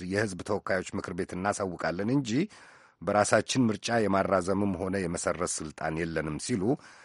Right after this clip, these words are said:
የምርጫ ቦርድ ኮሚዩኒኬሽንስ አማካሪ ወይዘሪት ሶሊያና ሽመልስ ተናግረዋል። ጽዮን ግርማ ምርጫ ቦርድ ምርጫውን አራዘመ በሚል በማህበረሰብ ሚዲያ ላይ ዛሬ የተሰራጨውን ዘገባ መሰረት አድርጋ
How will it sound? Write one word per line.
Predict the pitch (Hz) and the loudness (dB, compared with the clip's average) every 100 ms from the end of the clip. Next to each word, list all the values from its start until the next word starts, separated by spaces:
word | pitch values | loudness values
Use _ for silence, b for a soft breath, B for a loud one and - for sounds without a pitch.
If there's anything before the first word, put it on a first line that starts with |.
| b | b
የምርጫ | 80 85 90 101 | -4 -4 0 2
ቦርድ | 92 101 85 | 2 0 -2
ኮሚዩኒኬሽንስ | 101 95 90 85 87 98 82 | -2 -2 -4 -4 -6 -4 -4
አማካሪ | 82 82 85 80 85 | -4 0 0 2 -2
ወይዘሪት | 92 80 82 80 | -2 -2 -4 -6
ሶሊያና | - 85 82 82 78 76 | -8 -6 -4 -2 -2 -4
ሽመልስ | - 76 67 - | -6 -8 -8 -8
ተናግረዋል። | 69 67 - 67 - - B B B B | -8 -6 -4 -4 -4 -10 B B B B
ጽዮን | - 131 151 | -4 0 4
ግርማ | 151 143 143 | 4 6 6
ምርጫ | 139 110 120 | 6 2 0
ቦርድ | 120 117 117 113 113 120 120 117 | 4 4 2 -2 0 4 4 4
ምርጫውን | 98 - 95 98 | 2 2 2 4
አራዘመ | 87 82 85 73 85 82 | 2 4 2 2 -2 -2
በሚል | 78 82 87 | -4 -4 -4
በማህበረሰብ | 73 73 71 76 73 - 73 65 | -2 -2 -2 -4 -4 -4 -8 -8
ሚዲያ | 73 69 71 | -6 -4 -2
ላይ | 71 87 | 0 -2
ዛሬ | 78 73 | 0 -2
የተሰራጨውን | 76 71 76 76 - 78 71 | -2 -4 0 0 -2 -6 -4
ዘገባ | 78 87 104 101 | -2 0 2 2
መሰረት | 101 113 110 | 2 -2 -2
አድርጋ | 123 135 | -4 4